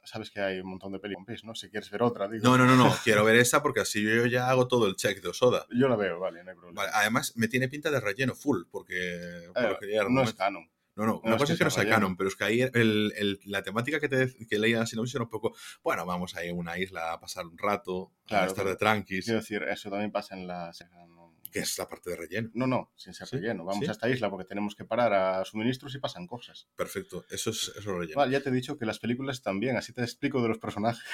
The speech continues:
Speaker 1: <laughs>
Speaker 2: Perfecto, y así nos ponemos más al día, ¿de acuerdo? Vale, pues lo de la peli está hecho. ¿Te encargas tú de localizarla?
Speaker 1: No hay fallo, yo creo que las tengo, de hecho.
Speaker 2: Vale, pues de puta madre, pues ya tenemos plan.
Speaker 1: Ahora.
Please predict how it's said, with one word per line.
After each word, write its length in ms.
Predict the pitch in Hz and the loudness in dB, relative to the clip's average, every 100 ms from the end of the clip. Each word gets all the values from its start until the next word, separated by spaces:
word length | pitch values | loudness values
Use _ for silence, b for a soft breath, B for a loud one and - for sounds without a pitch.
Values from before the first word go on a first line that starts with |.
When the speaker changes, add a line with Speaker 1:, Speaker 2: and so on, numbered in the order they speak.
| - | -8
Speaker 1:
<laughs> 180 | - - | -6 0
Speaker 2:
Perfecto, 400 | 98 110 101 90 | 2 2 0 -2
y 40 | |
así 160 | 90 104 | -2 -4
nos 100 | 107 | -4
ponemos 340 | 101 92 87 | -4 -4 -6
más 200 | 82 - | -8 -14
al 100 | 78 | -14
día, 220 | 80 76 78 | -14 -14 -18
¿de 80 | |
acuerdo? 380 | 85 92 85 78 B B B B | -10 -8 -8 -10 B B B B
Vale, 260 | 117 110 | 0 0
pues 280 | 101 98 - | 0 -4 -4
lo 100 | 107 | 0
de 100 | 104 | 2
la 120 | 104 | 2
peli 220 | 107 143 165 | 2 2 0
está 240 | - 95 | -2 -2
hecho. 260 | 92 - - | -2 -8 -10
¿Te 120 | 87 | -8
encargas 400 | 90 110 117 113 | -4 -4 -4 -4
tú 120 | 107 | -4
de 80 | 101 | -2
localizarla? 640 | 101 98 95 - 110 82 _ _ _ _ 101 | -4 -4 -8 -8 -8 -10 _ _ _ _ -12
Speaker 1:
No 100 | 87 | -10
hay 60 | |
fallo, 200 | 85 87 | -8 -10
yo 40 | 95 | -8
creo 140 | 107 | -8
que 60 | 92 | -8
las 140 | 82 | -10
tengo, 220 | 98 90 | -10 -16
de 100 | - | -14
hecho. 160 | 95 _ _ _ | -16 _ _ _
Speaker 2:
Vale, 260 | 95 90 - | -12 -12 -12
pues 160 | - 87 | -16 -16
de 60 | 85 | -14
puta 160 | 85 | -14
madre, 240 | 82 87 87 | -8 -8 -8
pues 180 | 87 92 | -8 -8
ya 100 | 110 | -6
tenemos 280 | 85 82 | -8 -12
plan. 260 | - 101 90 _ b b b | -8 -8 -8 _ b b b
Speaker 1:
Ahora. 340 | 85 98 - | -4 -4 -6